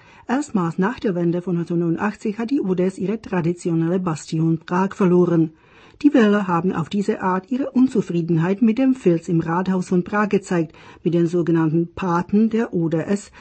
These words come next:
also Unternehmern, die im Hintergrund die Fäden der Prager Politik ziehen.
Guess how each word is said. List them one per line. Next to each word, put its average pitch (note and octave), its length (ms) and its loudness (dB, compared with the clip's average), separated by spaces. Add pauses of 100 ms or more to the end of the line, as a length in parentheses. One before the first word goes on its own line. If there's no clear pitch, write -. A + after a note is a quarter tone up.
(200)
also F3 300 0
Unternehmern, A3+ 680 2
die A#3 120 -2
im C4 180 4
Hintergrund F#3 640 0
die A3+ 100 -2
Fäden D#3+ 380 0
der F#3 120 0
Prager D#3 420 -4
Politik F3 500 -4
ziehen. F3 380 0